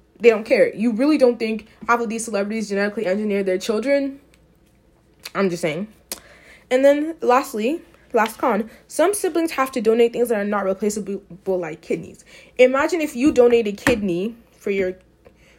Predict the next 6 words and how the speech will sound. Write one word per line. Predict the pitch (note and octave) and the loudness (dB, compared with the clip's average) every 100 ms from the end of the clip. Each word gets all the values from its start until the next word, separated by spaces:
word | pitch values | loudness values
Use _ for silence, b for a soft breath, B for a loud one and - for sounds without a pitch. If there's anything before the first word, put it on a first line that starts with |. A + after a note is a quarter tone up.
| A#3 | -8
to | B3 | -2
your | G#3 | -2
sibling, | F#3+ - A#3+ F3 F3 C4 - _ _ _ _ _ _ | 0 2 2 0 -2 -6 -10 _ _ _ _ _ _
just | B3 A3 | -10 -6
imagine, | G#3 G#3 E3 F3 G#3+ B B B B B | -4 -4 -6 -10 -12 B B B B B
then | - A3 A3 A3+ | -4 -2 -2 -6